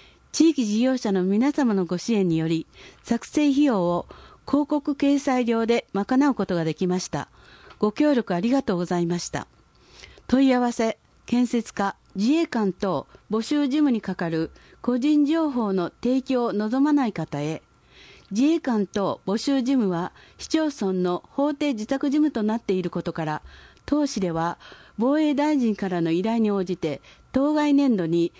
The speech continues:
十八歳になる方の情報、氏名、住所、生年月日、性別を紙媒体で提供しています。提供した個人情報は、自衛官等の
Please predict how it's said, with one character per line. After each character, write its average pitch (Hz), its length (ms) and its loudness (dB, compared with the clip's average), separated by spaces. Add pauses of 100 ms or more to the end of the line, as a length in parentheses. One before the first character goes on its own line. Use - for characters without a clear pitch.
(260)
十 302 220 2
八 320 160 -2
歳 254 180 0
に 214 60 2
な 202 100 2
る 208 100 -4
方 208 240 -2
の 160 160 0
情 170 220 -2
報、 165 420 -4 (400)
氏 - 220 0
名、 202 320 0 (200)
住 247 220 2
所、 160 320 -4 (140)
生 269 200 0
年 262 220 2
月 233 240 -2
日、 147 280 -4
性 240 280 0
別 214 340 -2
を 190 160 -2 (320)
紙 277 280 2
媒 302 220 0
体 202 220 -2
で 180 200 -2
提 226 240 -2
供 226 200 -2
し - 60 -14
て 214 100 -2
い 196 80 0
ま 185 140 0
す。 - 160 -14 (540)
提 285 160 4
供 302 180 0
し 277 60 -4
た 277 140 -2
個 226 160 -2
人 269 200 4
情 254 240 0
報 185 220 0
は、 170 260 -2 (360)
自 220 140 2
衛 330 140 2
官 214 280 -2
等 190 240 0
の 170 240 -2